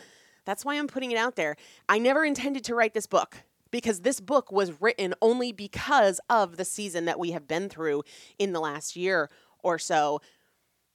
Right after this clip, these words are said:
I thought my second book would be something different. I've already started writing it. It's just gonna be my third book, and it's, uh, really focused on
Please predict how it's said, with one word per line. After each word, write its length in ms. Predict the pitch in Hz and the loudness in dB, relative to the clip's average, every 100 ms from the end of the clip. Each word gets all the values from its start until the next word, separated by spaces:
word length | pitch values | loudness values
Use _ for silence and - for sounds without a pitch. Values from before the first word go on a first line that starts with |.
| _ _ _ | _ _ _
I 140 | 170 190 | 2 4
thought 220 | 202 175 | 6 4
my 80 | 180 | 2
second 340 | - 170 175 | -2 -4 -4
book 160 | 170 170 | -4 -4
would 100 | 156 | -8
be 100 | 165 | -6
something 360 | 170 156 147 | -6 -6 -8
different. 400 | 135 135 202 285 - | -8 -8 -6 -6 -4
I've 100 | 151 | 0
already 240 | 151 156 | 0 -2
started 320 | 165 160 147 135 | -2 -4 -4 -4
writing 300 | 143 170 277 | -4 -2 -2
it. 100 | 311 | -4
It's 140 | - | -6
just 160 | 165 180 | -8 -4
gonna 160 | 170 | -4
be 100 | 156 | -2
my 160 | 151 139 | -4 -6
third 340 | - 143 160 | -4 -4 -2
book, 220 | 185 277 | -2 -2
and 140 | 170 151 | -2 -6
it's, 260 | 147 - - | -6 -12 -10
uh, 60 | 147 147 165 | -10 -10 -8
really 260 | 175 170 | -4 -4
focused 540 | 165 185 165 160 - 160 | -4 -4 -2 -4 -2 -2
on 360 | 156 151 156 | 0 -2 -6